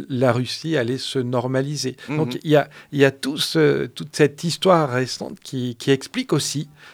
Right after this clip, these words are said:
Speaker 1: pourquoi on est dans cette situation. Voilà. Mais, mais, euh, la, la réaction est sans doute aujourd'hui plus que nécessaire, mais ça prendra du temps.
Speaker 2: Oui, en même temps, je trouve que, euh, le, les, les premiers, euh, éléments sont arrivés rapidement.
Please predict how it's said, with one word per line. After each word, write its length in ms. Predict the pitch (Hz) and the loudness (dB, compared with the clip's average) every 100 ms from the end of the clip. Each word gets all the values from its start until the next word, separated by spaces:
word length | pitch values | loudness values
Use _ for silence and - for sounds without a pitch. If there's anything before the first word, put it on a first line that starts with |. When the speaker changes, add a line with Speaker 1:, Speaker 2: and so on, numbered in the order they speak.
| _ | _
Speaker 1:
pourquoi 380 | 139 - - 196 | -4 -2 2 2
on 280 | 165 123 120 | 4 2 2
est 120 | 135 | 0
dans 140 | 147 123 | -2 -4
cette 200 | 123 117 | -6 -8
situation. 580 | 143 - 147 - 139 120 | -10 -6 -6 -6 -10 -14
Voilà. 200 | 120 104 _ _ _ _ | -14 -16 _ _ _ _
Mais, 280 | 110 - 127 - | -16 -14 -16 -10
mais, 320 | 120 131 175 _ _ _ - | -4 -2 -4 _ _ _ -8
euh, 240 | 127 113 127 | -6 -6 -4
la, 220 | 120 120 | -2 0
la 160 | 135 123 | 2 4
réaction 440 | 110 139 - 175 143 | 4 0 -2 -2 -2
est 80 | |
sans 200 | 107 127 | -4 -6
doute 280 | 107 170 - | -4 -4 -2
aujourd'hui 360 | 123 110 131 151 | -2 -2 -2 -4
plus 380 | 147 - 180 - | -6 -4 -2 -4
que 180 | - 143 | -4 -6
nécessaire, 640 | 131 139 - 131 - 104 | -6 -8 -8 -10 -8 -6
mais 80 | 107 | -4
ça 160 | - 110 | 0 0
prendra 280 | - 113 135 | 0 0 0
du 140 | 160 | -2
temps. 180 | - 117 _ _ _ - _ - | -10 -14 _ _ _ -20 _ -2
Speaker 2:
Oui, 140 | 294 330 | 2 4
en 140 | 165 | 4
même 160 | 151 156 | 2 0
temps, 160 | 330 | -2
je 80 | - | -4
trouve 180 | 247 - | -6 -2
que, 100 | 165 | 0
euh, 440 | 135 120 113 107 | 2 2 2 0
le, 340 | 107 101 101 92 | 0 0 -2 -2
les, 160 | 98 92 - | -4 -4 -4
les 180 | 110 110 | 0 0
premiers, 580 | - 117 123 127 123 110 | 2 0 2 2 4 4
euh, 240 | 92 87 87 113 - 101 113 | 4 0 -4 -12 -12 -2 0
éléments 340 | 113 131 208 | 2 0 -2
sont 200 | - 135 | -4 2
arrivés 260 | 107 110 104 | 2 4 2
rapidement. 500 | 113 190 202 240 | 0 -2 -6 -8